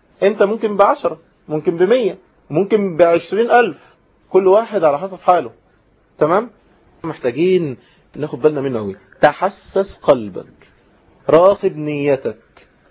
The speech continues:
نية المرء خير من عمله. وإحنا في زمان إيمانا واحتسابا. حاجة من الحاجات المهمة أوي، ما دام بنتكلم في تحسس قلبك، حاجة من اللي بتقطع بينك وبين ربنا وبتكون سبب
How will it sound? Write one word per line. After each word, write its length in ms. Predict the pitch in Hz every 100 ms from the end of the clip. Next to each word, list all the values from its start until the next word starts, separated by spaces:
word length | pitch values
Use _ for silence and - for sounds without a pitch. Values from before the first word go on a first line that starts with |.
| _ 147
نية 380 | 160 185 180 165
المرء 440 | 156 151 185 196
خير 320 | 196 214 220 208
من 180 | 202
عمله. 340 | 190 208 143 127 _ -
وإحنا 260 | 156 175 131
في 80 |
زمان 340 | 127 139 170 180
إيمانا 680 | 156 147 160 180 180 175 160 _ _ -
واحتسابا. 640 | 160 160 - 131 117 98 - _ _ _ _ _ _
حاجة 260 | - 247 254
من 60 |
الحاجات 280 | 190 170 208
المهمة 360 | 185 175 170 151
أوي، 240 | 135 123 -
ما 80 | 135
دام 180 | 170 170
بنتكلم 360 | 156 190 185
في 120 | 147
تحسس 440 | 147 156 190 147 -
قلبك، 640 | 151 147 135 135 - - _ _ -
حاجة 300 | 190 247 226
من 60 |
اللي 200 | 175 147
بتقطع 640 | 143 - 233 - 160 127 98 _ _ _ 131
بينك 480 | 131 208 208 170
وبين 180 | 143 165
ربنا 500 | 175 143 127 156 113 - _ _ _
وبتكون 540 | 131 135 - - 220 196
سبب 640 | - 196 208 180 117